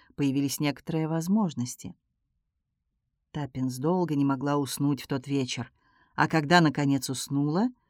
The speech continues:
то ей приснился мистер Витингтон, который заставлял её мыть кучу изделий из эстонского стекла, которые были удивительно похожи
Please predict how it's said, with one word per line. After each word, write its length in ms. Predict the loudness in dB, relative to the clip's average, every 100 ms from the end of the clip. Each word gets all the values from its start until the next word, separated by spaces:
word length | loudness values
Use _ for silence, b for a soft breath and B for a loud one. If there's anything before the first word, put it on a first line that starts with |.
| _ _ _
то 80 | 2
ей 240 | 4 4
приснился 640 | 2 0 2 0 0 0 2
мистер 480 | 2 0 -2 -4
Витингтон, 760 | -2 -2 -2 -4 -4 -6 -8 -8 _ _ _ -6
который 360 | -2 2 2
заставлял 600 | 2 2 2 2 4 2
её 260 | 2 0 2
мыть 320 | 2 0 -2 _ _
кучу 360 | 2 4 4 4
изделий 580 | 4 4 4 6 8 6
из 240 | 4 4
эстонского 600 | 2 4 4 4 4 2
стекла, 600 | 2 -2 0 4 6 4 b b -8
которые 380 | -4 0 0
были 300 | 2 2 2 2
удивительно 720 | 4 8 8 10 8 4 0
похожи 540 | 0 -4 2 4 4